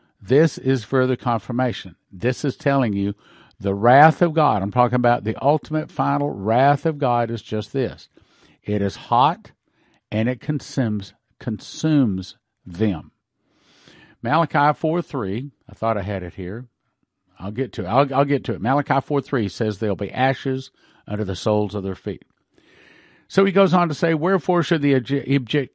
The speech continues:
Egyptians speak and say, For mischief did he bring them out to slay them in the mountains and consume them from the face of the earth? Turn from thy fierce wrath,"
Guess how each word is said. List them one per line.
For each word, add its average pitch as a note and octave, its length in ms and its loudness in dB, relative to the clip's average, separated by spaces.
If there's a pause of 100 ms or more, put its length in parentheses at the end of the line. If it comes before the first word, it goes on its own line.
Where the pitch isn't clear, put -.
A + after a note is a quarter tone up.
(140)
Egyptians C#3 580 -4
speak G#2+ 400 -2
and A2 140 -6
say, F#2+ 380 -6 (540)
For D#3+ 160 2
mischief E3+ 640 -2 (160)
did C3+ 140 0
he C#3+ 60 -2
bring D3 220 0
them D#3+ 160 0
out A#2 320 -2
to D3+ 120 -6
slay C3+ 260 -2
them C3 160 -4
in C3 60 -2
the C3+ 60 -2
mountains A#2 460 -4
and B2 80 -6
consume C#3+ 480 -2
them G2+ 240 -2
from C3+ 160 -6
the A#2+ 80 -4
face G2+ 320 -2
of F#2+ 80 -6
the A#2 140 -4
earth? G#2 240 -6 (720)
Turn A3 280 2
from F#3+ 200 2
thy D#3+ 120 4
fierce C#3+ 400 -2
wrath," G2+ 400 -2